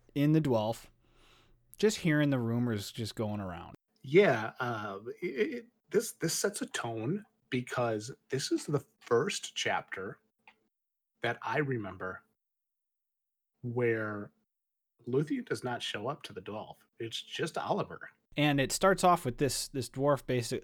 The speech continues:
Speaker 1: uh, these dwarves lifting a flagon to the dead Crimson Shadow. But as we go on in the very next few paragraphs, it, not everybody sees that as what's going on.
Speaker 2: Despite the bearded dwarf's toast,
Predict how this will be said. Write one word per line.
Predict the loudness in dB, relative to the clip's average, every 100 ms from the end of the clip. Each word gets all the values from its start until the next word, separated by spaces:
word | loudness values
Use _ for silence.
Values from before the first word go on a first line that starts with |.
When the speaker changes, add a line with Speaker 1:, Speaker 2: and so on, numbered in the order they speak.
| -6
Speaker 1:
uh, | -4 -2 -2
these | -2 -4 -4
dwarves | 2 6 6 4 -6 -16 -16 2
lifting | 4 6 4
a |
flagon | 4 2 4 4 2
to | 2 2 4 2 0 -6 _ -4
the | -2
dead | 0 2 2 2 0
Crimson | 0 0 0 -2
Shadow. | 2 4 4 0 -8 -18 -20 -20 4
But | 6 6 4
as | -2 -2 -2
we | -2 0 -2
go | 0 0 2
on | 2 2 0
in | -2
the | -2
very | -2 -2 -2
next | 0 0 -2 -12 -18 _ _ _ _ _ -20
few | -2 -2
paragraphs, | 0 0 0 -2 -4 -4 -6 -10 -16 _ _ _ _
it, | -4 -4 2
not | 4 4
everybody | 2 4 4
sees | 4 0 -2 2
that | 2 2 -4 _ -2
as | -2 0
what's | -4 -2
going | -2 0 -2
on. | -6 -14 _ -4
Speaker 2:
Despite | -2 4 2 4
the |
bearded | 4 6 6 4
dwarf's | 2 0 -2
toast, | -6 -4 -4 -6